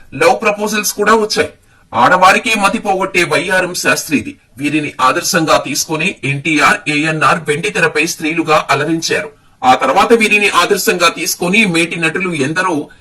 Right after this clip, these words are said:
సినిమాల కోసం అమ్మాయిల పాత్రలు చేస్తున్నారంటే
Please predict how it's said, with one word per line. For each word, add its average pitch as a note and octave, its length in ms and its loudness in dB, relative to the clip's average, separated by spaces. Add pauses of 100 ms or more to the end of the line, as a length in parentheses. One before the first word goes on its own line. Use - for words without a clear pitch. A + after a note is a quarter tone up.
(160)
సినిమాల A3 420 4
కోసం F3+ 460 -2
అమ్మాయిల F#3+ 360 4
పాత్రలు F3 580 -2
చేస్తున్నారంటే C#3 800 -2